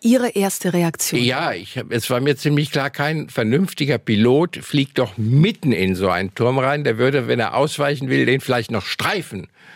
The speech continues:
Speaker 2: Es war eine große Maschine und das sind Profi-, das sah man an dem Riesenloch, das ging ja über mehrere Etagen. Also war es eine Prä-, Passagiermaschine, die mit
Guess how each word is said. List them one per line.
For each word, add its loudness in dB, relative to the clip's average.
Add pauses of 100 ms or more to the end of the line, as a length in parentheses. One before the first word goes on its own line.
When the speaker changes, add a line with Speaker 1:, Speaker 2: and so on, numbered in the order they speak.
(580)
Speaker 2:
Es -2
war -2
eine -2
große 2
Maschine 0
und -2
das -2
sind -2
Profi-, 0
das -2
sah 0
man -2
an -6
dem -2
Riesenloch, 2
das -4
ging -6
ja 2
über 2
mehrere 0
Etagen. -4
Also 0
war -2
es -12
eine -4
Prä-, -4
Passagiermaschine, -2
die 0
mit 0